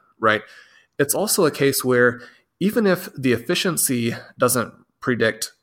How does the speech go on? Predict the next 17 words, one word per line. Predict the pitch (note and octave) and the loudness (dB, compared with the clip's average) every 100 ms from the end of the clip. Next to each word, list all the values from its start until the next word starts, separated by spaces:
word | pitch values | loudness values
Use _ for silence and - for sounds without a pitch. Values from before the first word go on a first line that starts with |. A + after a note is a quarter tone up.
| _ _ _ _ _ | _ _ _ _ _
itself | C3 - - D3 C#3+ C3 - - _ B2+ | -6 -2 2 4 4 0 -10 -20 _ -10
extremely | - B2+ A#2+ A2+ | -4 -2 -2 -2
well, | G#2 G#2+ G#2 - - | -2 0 -2 -4 -8
it | |
can | - A#2+ | -6 -4
give | F3 G#3+ | -2 -2
us | G3 | -2
a | F#3 | -2
sense | - C#3 B2+ | 0 0 -2
of | B2+ | -6
how | - B2+ | -4 -6
teams | - B2 A2+ | -6 -8 -8
are | A#2+ A#2 | -6 -8
going | A#2 A2+ A2+ | -6 -6 -6
to | B2 | -8
approach | - - A2+ - | -8 -6 -8 -10
volume | - G#2 A2 A2 - - | -6 0 0 0 -4 -16